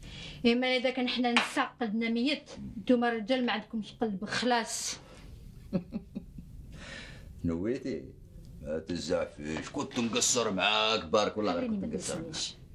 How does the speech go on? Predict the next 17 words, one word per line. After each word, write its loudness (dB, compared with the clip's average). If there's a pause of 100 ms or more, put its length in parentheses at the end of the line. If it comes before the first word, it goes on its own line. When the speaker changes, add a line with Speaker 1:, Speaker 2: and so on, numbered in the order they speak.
(1000)
Speaker 2:
واش؟ -2 (720)
واش 4
تقولي 4
نديرو 4
فيها 4
كاسيطة؟ 2 (420)
ها؟ 4 (240)
ونضربو -2
فيها 0
شطعانة -2
وياك؟ 2 (480)
هكذاك -4
نتفكرو -4 (540)
ايامنا 0
الزينة -2
ونتفكرو -4
صغرنا، -6